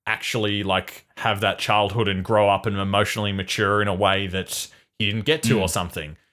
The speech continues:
Speaker 1: You're already,
Speaker 2: Mm.
Speaker 1: like, the, the, the goodness in you is trying to, you know, throw him a bone
Speaker 2: Mm.
Speaker 1: that way. And then you can see how it unravels and gets out of hand, where he goes like, "Well,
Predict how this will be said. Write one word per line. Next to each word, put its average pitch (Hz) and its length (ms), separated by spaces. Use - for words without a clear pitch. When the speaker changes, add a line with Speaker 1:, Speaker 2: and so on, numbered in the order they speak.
Speaker 1:
You're 120 180
already, 139 540
Speaker 2:
Mm. - 60
Speaker 1:
like, - 280
the, 104 340
the, 104 120
the 104 140
goodness 151 460
in 120 100
you 104 200
is - 480
trying 113 440
to, 95 440
you 107 80
know, 98 100
throw 117 280
him 104 100
a 95 40
bone 92 520
Speaker 2:
Mm. 95 300
Speaker 1:
that 113 200
way. 92 300
And 110 180
then 110 460
you 110 200
can 104 260
see 151 360
how 123 260
it 90 120
unravels 104 540
and 95 120
gets 101 200
out 92 160
of 85 80
hand, 87 560
where 90 200
he 87 100
goes 87 340
like, 85 240
"Well, 90 260